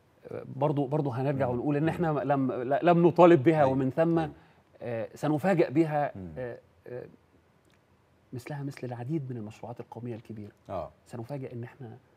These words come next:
Speaker 1: اليوم عندنا أوبرا،
Speaker 2: مم.
Speaker 1: آه، ب-، ب-، يعني بحجم، آه،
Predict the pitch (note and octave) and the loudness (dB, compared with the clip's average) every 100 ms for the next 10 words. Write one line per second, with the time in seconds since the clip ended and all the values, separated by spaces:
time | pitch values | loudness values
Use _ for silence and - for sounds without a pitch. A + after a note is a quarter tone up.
0 | _ - G#2+ C#3+ D3 B2+ - A2 A2 A2+ | _ -12 -6 -4 -4 -6 -10 -16 -12 -10
1 | A#2+ A2+ - B2 A2+ A2 A2+ _ _ - | -10 -10 -12 -12 -14 -14 -18 _ _ -16
2 | F#2 D2+ - G2+ G2+ G2+ - _ _ - | -14 -14 -16 -16 -16 -18 -20 _ _ -20
3 | - - _ - - - - A#2+ G#2+ A2 | -20 -20 _ -20 -20 -18 -18 -18 -16 -14
4 | A2 - A#2+ - - - G2+ B2 A#2+ - | -14 -16 -18 -20 -20 -20 -20 -16 -16 -10
5 | D#3+ C3 A2+ F#2+ G#2+ _ _ _ _ _ | -8 -6 -6 -8 -14 _ _ _ _ _
6 | G#2+ G#2 G2+ | -14 -14 -14